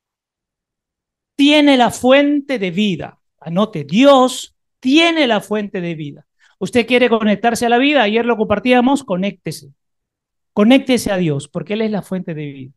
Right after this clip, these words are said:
Fuera de Él no hay vida, todo es muerte. Él es la fuente de vida, que no tiene fin en el reino de Dios. Escúcheme,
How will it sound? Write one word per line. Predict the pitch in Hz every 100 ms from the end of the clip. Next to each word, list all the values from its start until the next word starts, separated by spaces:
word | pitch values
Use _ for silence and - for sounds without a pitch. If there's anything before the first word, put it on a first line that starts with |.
| _
Fuera | 180 208
de | 214 208
Él | 240 277 _ _ _ -
no |
hay | 143
vida, | 160 165 127 - _
todo | 180 185
es | 233 294 - _ _ _ _ _
muerte. | 156 170 170 117 _ _ _ _ _ _ _ _ _
Él | 180 202
es | 240
la | 247
fuente | - 208 196 214
de | 226
vida, | 254 285 202 - _ _ _ _
que | - 220
no | 226 294 302
tiene | 294 277 285 262 247 220 208
fin | - 220 311 381 359 285 208
en | 202
el | 190 185
reino | 226 240 214 185
de | 175
Dios. | 160 139 127 _ _ -
Escúcheme, | 175 262 285 208 165 135